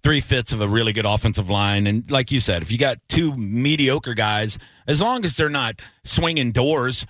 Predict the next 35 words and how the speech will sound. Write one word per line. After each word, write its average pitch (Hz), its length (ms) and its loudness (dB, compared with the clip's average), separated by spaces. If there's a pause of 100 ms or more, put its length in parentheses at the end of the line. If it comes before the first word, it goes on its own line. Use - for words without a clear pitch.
(280)
I, 135 340 -2
I 135 60 -4
think 147 200 -2
we're 151 120 0
gonna 151 160 -2
be 143 160 -4
just 147 240 -2
fine. 151 340 0
I 110 80 0
think 127 160 0
everybody's 131 320 0
freaking 127 380 0
out 120 140 2
a 117 40 2
little 113 160 2
bit. 117 160 2
I 113 80 0
think 113 220 -2
Hainsey's 127 400 0
a 107 60 0
good 113 180 0
run 110 240 0
blocker. 110 400 0
I 110 60 2
think 131 180 0
we're 143 100 0
gonna 104 140 0
run 104 180 0
the 110 80 0
ball 107 240 0
a 104 40 -4
lot 107 180 -2
more 107 160 2
this 98 260 0
year. 107 240 2